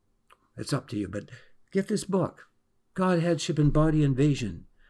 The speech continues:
because you can never go back to being the church the way it was in this hour of crisis. Wake up if you're asleep and believing the lying media.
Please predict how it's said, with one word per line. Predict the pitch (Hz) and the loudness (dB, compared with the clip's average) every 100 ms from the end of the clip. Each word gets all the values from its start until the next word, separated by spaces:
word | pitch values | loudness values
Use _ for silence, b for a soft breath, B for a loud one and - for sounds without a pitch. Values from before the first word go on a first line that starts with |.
| b b | b b
because | 143 160 147 | 2 6 6
you | 165 | 4
can | 156 180 | 2 2
never | 202 175 | 2 2
go | 139 123 | 2 2
back | 113 107 85 | 0 -4 -4
to | - | -6
being | 113 107 | -4 -2
the | 104 | -4
church | - 113 - | -6 -10 -8
the | 143 | -6
way | 110 | -4
it | 107 | -4
was | 107 131 120 | -2 -2 -2
in | 120 | -4
this | 113 127 | -4 -4
hour | 123 127 | -2 -2
of | 117 | -2
crisis. | - 151 156 151 147 | -2 -2 -2 -2 0
Wake | 185 214 | 0 2
up | 180 170 | 0 4
if | - | 4
you're | 135 | 6
asleep | 123 - 147 165 139 | 4 0 0 0 -2
and | 117 | -2
believing | 117 139 127 123 | -2 -2 -2 -2
the | 117 | -4
lying | 120 127 123 101 | -4 -4 -6 -6
media. | 95 82 85 87 | -6 -8 -10 -12